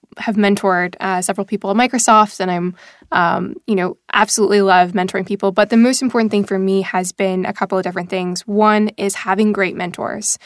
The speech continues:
Um, and you'll be really surprised sometimes who those mentors end up being. It could be a colleague, it could be your manager, it could be, uh, someone who happens to walk by your office and you strike an interesting conversation. Um, and that kinda leads to the second thing is just having really good relationships, investing in relationships with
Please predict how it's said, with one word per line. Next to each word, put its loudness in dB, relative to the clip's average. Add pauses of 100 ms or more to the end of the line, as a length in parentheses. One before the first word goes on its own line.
(380)
Um, -2
and 2
you'll 2
be 2
really 4
surprised 2
sometimes -2
who -4
those 0
mentors -2
end -4
up -10
being. -2
It -8
could -12
be -4
a -4
colleague, 2
it -4
could -6
be -6
your -2
manager, 2 (380)
it 0
could -2
be, 6
uh, 2
someone 4
who 2
happens 0
to 0
walk 4
by 2
your 2
office 2
and 2
you 2
strike 0
an 0
interesting -6
conversation. -2 (480)
Um, 2 (200)
and 6
that 4
kinda 2
leads 0
to -4
the 0
second 0
thing 0
is 0
just -6
having 2
really 4
good -2
relationships, -2
investing 2
in 2
relationships -2
with 0